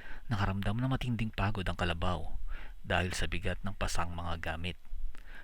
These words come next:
Kaya humingi siya ng tulong kay kabayo. "Kaibigang kabayo, mas marami at mabigat ang mga gamit na pasan ko.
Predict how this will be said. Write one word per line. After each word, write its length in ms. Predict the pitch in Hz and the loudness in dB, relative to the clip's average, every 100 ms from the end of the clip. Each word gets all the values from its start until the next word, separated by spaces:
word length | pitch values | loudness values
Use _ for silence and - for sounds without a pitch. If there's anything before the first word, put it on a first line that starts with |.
| - | -4
Kaya 240 | 104 92 87 | 0 2 2
humingi 320 | 85 87 123 | 0 0 2
siya 160 | 135 135 | 2 0
ng 160 | 139 | 0
tulong 320 | 98 85 85 | 0 2 0
kay 80 | - | 0
kabayo. 560 | - 85 113 78 - - - - - - - - - - - - - - - | 0 0 -2 -2 -4 -6 -8 -8 -10 -14 -16 -14 -6 -6 -6 -8 -8 -6 -2
"Kaibigang 560 | 87 82 87 85 90 | -2 0 -2 -2 0
kabayo, 640 | 92 90 92 110 110 90 - - - - - - | 2 4 6 6 6 4 4 2 -2 -4 -2 -2
mas 160 | - - | -2 0
marami 480 | 87 85 87 87 92 | 0 2 2 2 2
at 80 | - | 0
mabigat 480 | 92 92 107 113 - - | 0 2 4 4 2 -4
ang 160 | 85 | -2
mga 240 | 82 82 - | -2 0 2
gamit 320 | 82 82 92 - | 2 2 0 2
na 80 | - | 0
pasan 320 | 90 87 87 | 0 0 0
ko. 320 | 110 92 | 0 0